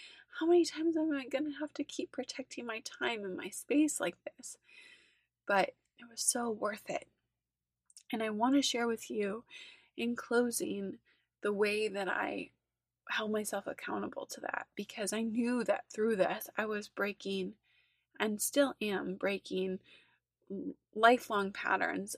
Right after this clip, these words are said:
of just overcommitting, uh, defaulting to saying yes, um,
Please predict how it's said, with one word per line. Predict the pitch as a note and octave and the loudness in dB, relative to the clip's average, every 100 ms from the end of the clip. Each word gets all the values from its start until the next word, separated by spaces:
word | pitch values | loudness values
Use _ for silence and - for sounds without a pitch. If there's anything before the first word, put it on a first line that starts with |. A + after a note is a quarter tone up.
| - | 0
of | F#3+ F#3 | 0 0
just | - G3+ - - - | 4 4 2 -8 -4
overcommitting, | G#3 G#3 G#3 A3 G3+ G#3 G3 G3+ G#3+ - - _ _ - | -2 -2 -6 -4 -4 -2 -2 -2 -6 -16 -20 _ _ -6
uh, | G3 F#3+ | 0 0
defaulting | F#3 G#3 G#3+ G#3+ G#3 - A3+ | 0 0 0 0 -2 -4 -6
to | G#3+ | -6
saying | - G3 G3 G3 | -4 -2 -2 -2
yes, | F#3+ F3+ F#3+ G3+ - - - - _ - | 0 2 0 0 -4 -4 -12 -20 _ -2
um, | G3 F3+ F3+ F3 | 0 2 0 -4